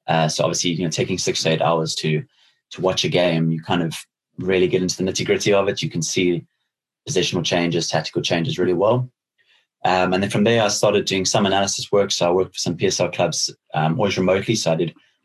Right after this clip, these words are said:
work for Free State Stars, some work for Ajax, um, doing opposition analysis. So watching the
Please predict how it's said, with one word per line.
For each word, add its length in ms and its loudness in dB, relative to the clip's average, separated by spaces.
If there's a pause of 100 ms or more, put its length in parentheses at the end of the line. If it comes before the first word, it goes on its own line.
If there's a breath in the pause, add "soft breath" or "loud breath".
work 140 0
for 60 -10
Free 160 -2
State 220 -2
Stars, 420 2
some 140 -2
work 160 -2
for 100 2
Ajax, 440 0 (440 soft breath)
um, 680 0 (200)
doing 220 -2
opposition 380 -2
analysis. 640 0 (240)
So 260 -2
watching 640 -2
the 320 2